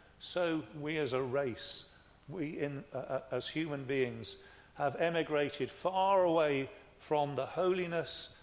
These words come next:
and righteousness and truth of God to a place of sin and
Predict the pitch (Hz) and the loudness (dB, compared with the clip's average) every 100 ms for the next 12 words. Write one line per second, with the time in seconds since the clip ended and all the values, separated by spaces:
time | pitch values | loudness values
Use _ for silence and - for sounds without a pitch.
0 | - 135 139 147 165 165 - 151 - 143 | -10 -8 0 2 2 0 -4 -6 -6 -8
1 | - 127 - 170 180 - 135 - 120 117 | -8 -12 -8 -6 -6 -6 -10 -4 -2 -2
2 | 113 - - - - 135 131 - 147 139 | -4 -12 -16 -16 -8 -4 -4 -4 -4 -4
3 | - - 107 - - 180 185 180 - - | -8 -12 -12 -12 -8 -4 -2 -4 -12 -18
4 | - - - - - 143 143 135 131 | -20 -20 -20 -12 0 2 4 2 -2